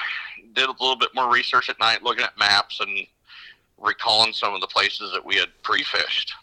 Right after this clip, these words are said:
And, um, so then on day two, you know, we're still high winds. It's dropping in temperature.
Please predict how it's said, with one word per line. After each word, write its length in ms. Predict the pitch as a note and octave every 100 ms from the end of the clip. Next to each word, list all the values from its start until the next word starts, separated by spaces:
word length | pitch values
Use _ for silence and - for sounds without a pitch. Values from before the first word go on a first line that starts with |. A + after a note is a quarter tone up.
| _ _ _ _
And, 540 | F2+ F#2 F2+ F2+ F2 - - _ _ _ _ -
um, 340 | D#2 C2 A1+ - - _ _ -
so 140 | - G2
then 160 | G#2
on 240 | G#2 G#2 G2
day 280 | G#2 G#2 G#2 -
two, 540 | - G2 C#3 A#2 A#2+ _ _ _ _ _ _ _
you 80 | G2
know, 100 | F#2+
we're 160 | G2+
still 400 | G2+ - G#2 A2 - - - - - -
high 240 | - G2+
winds. 600 | G#2 G2 F#2 E2+ E2 - -
It's 200 | F#2+ - _ _
dropping 400 | G2 G2+ G2+ A2
in 80 | G#2
temperature. 680 | - G#2 G2+ - F#2+ D#2